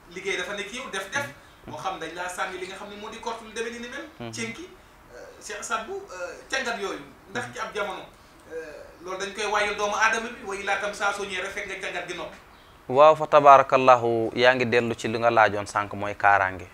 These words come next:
Speaker 2: Gis nga wàll yooyu, def ci am loo xam ne nit ki bu ko juddoo, benn yoon lañ ko koy sang ci àddunaam. Yenn xeeti càngat la yoo xam ne dañ koy def ci kër gi. Benn yoon la ko nit di sangoo ci àddunaam.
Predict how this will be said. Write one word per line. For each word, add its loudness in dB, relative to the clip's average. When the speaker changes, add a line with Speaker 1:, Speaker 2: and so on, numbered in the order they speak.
Speaker 2:
Gis -8
nga 2
wàll 6
yooyu, 2
def -6
ci -6
am -2
loo 6
xam 0
ne -2
nit -4
ki -4
bu -4
ko -2
juddoo, -2
benn 4
yoon 2
lañ 0
ko -10
koy 0
sang -2
ci -8
àddunaam. -4
Yenn -4
xeeti -4
càngat -8
la -8
yoo -8
xam -6
ne -10
dañ -10
koy -8
def -8
ci -18
kër -8
gi. -14
Benn 4
yoon 4
la 4
ko -2
nit 0
di -2
sangoo 2
ci -8
àddunaam. 0